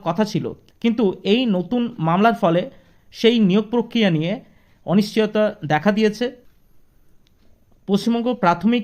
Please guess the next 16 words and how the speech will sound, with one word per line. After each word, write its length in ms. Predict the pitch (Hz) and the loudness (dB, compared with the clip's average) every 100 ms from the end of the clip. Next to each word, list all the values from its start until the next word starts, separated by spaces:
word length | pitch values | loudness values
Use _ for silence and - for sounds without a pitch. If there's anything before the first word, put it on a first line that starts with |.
| - | -2
নিয়োগ 260 | 160 185 214 | 2 2 2
প্রক্রিয়া 380 | - 233 196 160 165 - - | -2 -4 0 0 -2 -6 -2
এর 180 | 196 208 | 0 0
আগেও 300 | - 165 247 180 175 139 | -2 2 2 0 -2 0
বহুবার 420 | 180 220 226 226 - - | 4 4 2 -2 -4 -2
আইনি 280 | 170 214 220 | 2 2 2
জটিলতার 600 | 180 175 214 208 220 208 | -2 -2 -2 0 0 0
মধ্যে 260 | 175 170 196 202 | 0 0 0 2
পড়েছে। 360 | 202 208 - - - _ _ - _ - | 2 2 0 -8 -12 _ _ -20 _ -8
সম্প্রতি 460 | - 220 269 262 214 247 147 | 0 0 2 0 -2 -4 -2
বত্রিশ 400 | 175 185 240 226 | -2 -2 -4 -2
হাজার 240 | 233 220 240 233 | -2 0 -2 -2
চাকরিপ্রার্থীর 640 | 202 170 226 220 214 226 208 | -2 -2 -2 -2 -2 0 0
মামলা 260 | 208 214 233 - - - - | 0 0 -4 -10 -14 -12 -2
এবং 200 | 185 220 202 | 0 0 0
প্রাথমিক 420 | 160 175 233 | 0 2 0